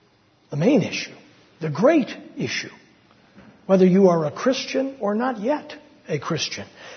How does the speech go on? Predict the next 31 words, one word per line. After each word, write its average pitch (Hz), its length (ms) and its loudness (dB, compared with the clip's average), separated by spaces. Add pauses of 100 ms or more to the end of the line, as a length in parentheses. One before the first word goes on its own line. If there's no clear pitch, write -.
(160)
Do 196 100 8
you 269 200 12
know 285 220 12
God 269 440 4
in 240 300 2
this 220 260 -2
way? 160 680 -6 (300)
And 185 140 8
do 220 80 12
you 254 160 12
continue 302 560 10
to 214 100 10
know 208 220 10
him 185 140 10
in 175 100 4
this 165 240 2
way? 139 320 2 (300)
Are 220 180 6
you 302 240 8
related 262 540 8
to 233 80 2
God 185 400 -2
in 165 260 -4
that 220 320 -6 (500)
intensely 240 760 -2
personal 220 520 -4
way 147 280 -8
that 151 240 -14
leads 127 320 -10
to 110 240 -14
trust - 720 -10